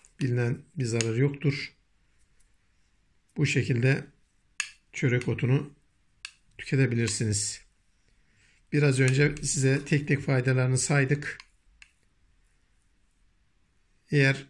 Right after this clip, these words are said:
hiç kullanamam derseniz bu şekilde çörek otunu kullanabilirsiniz.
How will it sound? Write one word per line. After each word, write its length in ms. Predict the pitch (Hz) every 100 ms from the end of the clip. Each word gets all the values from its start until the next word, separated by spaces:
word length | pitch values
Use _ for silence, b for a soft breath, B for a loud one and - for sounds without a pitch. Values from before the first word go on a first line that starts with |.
| -
hiç 240 | 160 -
kullanamam 560 | - 143 135 135 127 131
derseniz 720 | 156 143 151 151 147 - - _ _ _ b b - - - -
bu 60 |
şekilde 580 | 147 151 147 127 143 156 - - - - _ - - - - - -
çörek 320 | - 139 139
otunu 260 | 135 156 143
kullanabilirsiniz. 1120 | 143 135 127 123 120 107 123 143 147 -